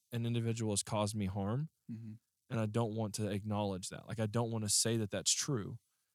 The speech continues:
Speaker 1: because of what that might cost me. So instead, I'm gonna, like, keep letting them hurt me.
Speaker 2: Yeah.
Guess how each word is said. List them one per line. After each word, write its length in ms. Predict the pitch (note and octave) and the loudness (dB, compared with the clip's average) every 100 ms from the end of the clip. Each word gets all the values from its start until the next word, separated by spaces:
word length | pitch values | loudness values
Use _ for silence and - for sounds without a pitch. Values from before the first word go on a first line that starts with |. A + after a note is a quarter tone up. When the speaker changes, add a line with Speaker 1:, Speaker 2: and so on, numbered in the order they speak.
| _ | _
Speaker 1:
because 260 | A#2 A#2+ A2 | -4 0 2
of 120 | G#2 | 2
what 180 | A2+ A2+ | 0 0
that 160 | A#2 G#2 | 0 -2
might 220 | G2 - | -6 -6
cost 400 | - B2 A#2 - | -2 0 0 -2
me. 120 | F#2+ | -2
So 180 | - A2 | 0 0
instead, 300 | G#2 - B2 | 0 0 0
I'm 80 | A2+ | 0
gonna, 180 | A2 | -2
like, 180 | G2 E2+ | -4 -4
keep 240 | - A#2 A2+ | 0 0 2
letting 200 | G#2+ G2 | 0 0
them 120 | F#2 | -4
hurt 220 | F#2+ F2 | -6 -8
me. 200 | B1+ A#1 - | -12 -18 -14
Speaker 2:
Yeah. 200 | G2+ | -12